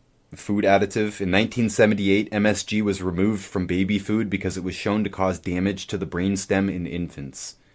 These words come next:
M S G masquerades under the name of hydrolyzed vegetable protein, autolyzed yeast, hydrolyzed yeast,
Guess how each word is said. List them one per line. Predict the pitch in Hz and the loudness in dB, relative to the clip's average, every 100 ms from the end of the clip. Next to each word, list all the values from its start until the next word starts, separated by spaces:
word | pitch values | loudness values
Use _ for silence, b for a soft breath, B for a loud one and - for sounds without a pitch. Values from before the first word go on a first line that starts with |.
| _ - | _ -2
M | 104 | 0
S | 117 - | 0 -2
G | - 107 | -4 -2
masquerades | 107 90 104 - 104 98 101 | 0 2 0 0 0 2 2
under | 95 95 | 0 0
the | 92 | 0
name | 90 95 | 0 0
of | 87 - | 0 0
hydrolyzed | 95 104 104 95 98 92 | 0 2 4 4 2 0
vegetable | 87 87 - 92 98 | -2 -2 -6 -4 -2
protein, | 107 101 101 107 110 147 b b - | 0 -2 -2 -4 -2 -4 b b 2
autolyzed | 104 120 113 104 107 98 | 4 6 6 6 4 2
yeast, | 85 87 123 - - - _ - | -6 -4 -2 -4 -10 -20 _ 2
hydrolyzed | 101 107 110 98 98 95 | 2 2 2 2 2 -2
yeast, | 85 87 104 - | -8 -8 -6 -10